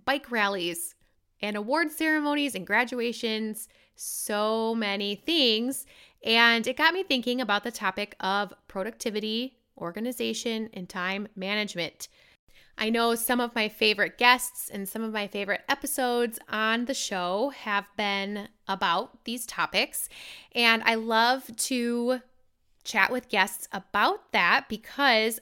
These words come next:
I know that I need so much help in all of these areas. I am never going to be the productivity guru, the organization queen, <laughs> or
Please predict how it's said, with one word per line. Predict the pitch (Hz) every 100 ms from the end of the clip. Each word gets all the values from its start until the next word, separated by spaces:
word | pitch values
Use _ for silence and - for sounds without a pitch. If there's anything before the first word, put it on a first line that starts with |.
| _ -
I | 208 240
know | 277 262 247
that | 226 -
I | 208 240
need | 240 226
so | - - 190 214
much | 285 254 -
help | 175 165 - - - _ _ _
in | 220
all | 208 196
of | 196
these | 196 -
areas. | 180 160 160 190 220 - _ _ _ _
I | 208 208
am | 214 208
never | 208 208 226
going | 277 233 214
to | 240
be | 202 208
the | 196
productivity | - 202 202 - 214 196 202
guru, | 170 220 190 190 196 240
the | 226
organization | - 202 202 196 190 185 190 208 190
queen, | - 247 220 208 220 277 - - - 254
<laughs> | 262 - -
or | 220 233 226